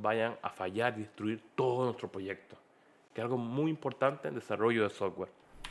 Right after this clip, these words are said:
Suscríbete, así evitarás problemas con Git en el futuro. Si no, para concluir, necesitamos algo que lleve un registro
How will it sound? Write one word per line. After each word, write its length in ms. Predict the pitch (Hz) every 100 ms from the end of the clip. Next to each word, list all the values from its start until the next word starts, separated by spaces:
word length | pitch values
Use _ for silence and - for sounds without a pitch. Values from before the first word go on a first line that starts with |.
| - - - -
Suscríbete, 800 | 160 147 214 202 165 95 95 -
así 240 | - - 151
evitarás 280 | 147 143 147
problemas 320 | 123 127 127
con 140 | 113
Git 160 | 120 131
en 60 |
el 80 | 127
futuro. 540 | - - 92 76 - - - - - - - - - -
Si 80 |
no, 160 | 190 107
para 220 | - 139
concluir, 520 | 185 185 185 196 226 -
necesitamos 380 | 139 131 165 165
algo 140 | 180
que 120 | 175
lleve 180 | 147 165
un 220 | 170 180
registro 920 | - 143 - - 233 233 - 151 180